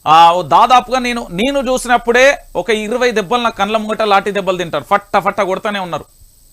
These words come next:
నాడు తెలంగాణ ఉద్యమం కోసం పనిచేసిన వ్యక్తి బాల్క సుమన్. తెలంగాణ సమాజం పట్ల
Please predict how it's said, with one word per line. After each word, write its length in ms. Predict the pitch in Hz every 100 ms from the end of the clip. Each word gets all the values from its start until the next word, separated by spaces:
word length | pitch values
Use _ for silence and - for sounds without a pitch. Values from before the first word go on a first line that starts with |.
| _ _ _ _ _ _ _
నాడు 180 | 170 233
తెలంగాణ 480 | 226 214 285 285 277
ఉద్యమం 380 | 226 185 294 285
కోసం 300 | 285 285 254
పనిచేసిన 380 | 254 254 254
వ్యక్తి 240 | 240 233 320
బాల్క 340 | 233 247 269
సుమన్. 300 | - 233 190 - _ _ _ _ _ _ _ _ -
తెలంగాణ 540 | 208 294 294 285 285
సమాజం 480 | - 208 254 285 294
పట్ల 500 | 269 262 269 240 262